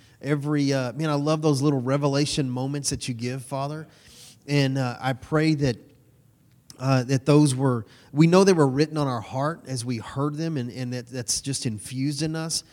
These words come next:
But Lord, I pray that you would bring them to our recollection, uh, when we're at the stoplight or when we're in that grocery store and it's <laughs> that, it's that person <laughs> that, that is, uh, being that guy. Lord, I just pray that you would help us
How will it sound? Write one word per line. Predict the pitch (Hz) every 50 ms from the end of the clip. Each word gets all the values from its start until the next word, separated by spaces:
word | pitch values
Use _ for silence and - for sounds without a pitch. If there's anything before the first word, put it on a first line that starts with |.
| - - - _ _
But | - 143
Lord, | 151 151 147
I | 170
pray | 185 - - 202 196 190
that | 165 156 139 131
you | 143 139
would | 135 123 117 113
bring | 123 127 139 151 165 165
them | 151 135 127 120
to | - 131
our | 127 117 117
recollection, | 123 131 123 - 120 113 117 123 123 - - - 107 104 101 - _ _ - - _ _ -
uh, | 131 131 131
when | 139 151 143
we're | 143 147
at | 147 151 156 -
the | 143
stoplight | 135 - - - 147 131 143 139 - 143 135 131 127 123
or | 123 123
when | 120 135 139 143
we're | 147 151
in | 151
that | 147 143 131 127
grocery | 123 139 143 143 - 143 131
store | - - 147 131 127 123 123
and | 123 127
it's | 123 - - -
<laughs> | -
that, | 165 165 131 110 - _ - - - - - - -
it's | - - - -
that | - - 196 - -
person | - - 196 180 170 - - 165 160 160 - -
<laughs> | -
that, | 165 160 139 - - - - - - - -
that | 139 151 147
is, | 151 151 143 117 131
uh, | 147 143 135 131
being | 127 143 156 151 143 131 131
that | 143 147 143 135
guy. | 131 123 113 117 117
Lord, | 117 123 127 123 139
I | 151
just | 156 165 151 139 -
pray | - 156 156 156
that | 143 143 135
you | 139 147
would | 143 135 131
help | - 165 156 - 165
us | 156 147 - -